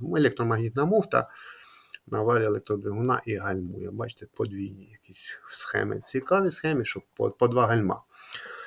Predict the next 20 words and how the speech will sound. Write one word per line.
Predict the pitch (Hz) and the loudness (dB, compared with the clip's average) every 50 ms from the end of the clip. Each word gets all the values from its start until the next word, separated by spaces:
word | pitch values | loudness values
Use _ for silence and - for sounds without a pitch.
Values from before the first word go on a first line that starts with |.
| - - - | -16 -14 -6
Гальмує | - 113 117 120 120 117 | -2 0 2 4 4 4
проти, | 107 107 113 - - | 2 0 -6 -12 -8
проти | - - 110 104 - 113 | -4 -4 -4 -2 0 0
вмикання | 113 113 113 139 135 127 113 104 | 0 0 2 4 4 4 4 2
синхронного | - - 110 - - 127 123 120 117 110 110 - | 0 -6 -6 -2 0 2 4 4 2 2 -2 0
електропривода | - 120 123 120 113 - - - 113 101 - _ - 123 131 135 127 123 110 110 113 | 4 6 6 6 6 4 2 2 2 2 0 _ 4 6 6 8 8 8 6 6 4
у | - - - 110 | 4 4 0 0
функції | - - - 123 123 123 120 113 - - - 120 120 117 - - - - | 0 2 4 6 6 6 4 2 0 -2 0 2 4 4 4 2 2 4
Р | 113 113 110 113 110 | 6 6 8 8 8
С. | 110 107 110 107 104 90 - - - - - - - _ _ _ _ _ | 8 10 10 8 8 6 4 0 -2 -4 -6 -6 -8 _ _ _ _ _
Знову | - - 143 143 135 120 | -10 -6 -4 -4 -4 -4
ж | - - | -6 -10
таки, | - - - 107 | -14 -12 -8 -6
реле | 101 104 104 101 | -4 -4 -2 -2
напруги. | 98 104 104 - 175 180 160 151 147 143 147 - _ _ _ _ - - - - - - - - - - _ _ | -2 -2 -2 0 0 2 4 4 2 2 0 -4 _ _ _ _ -20 -18 -18 -18 -20 -20 -20 -20 -20 -20 _ _
Ось | - 135 123 110 - - | 4 6 6 6 4 0
наше | 98 90 - - 113 | -4 -4 -2 -2 2
реле | 113 123 131 139 143 | 4 6 6 6 6
напруги. | 156 160 156 214 214 214 180 165 175 131 | 6 4 4 4 4 6 8 8 6 6
Ага, | 117 107 110 135 131 117 - 127 113 | 4 2 0 0 0 0 -2 -4 -8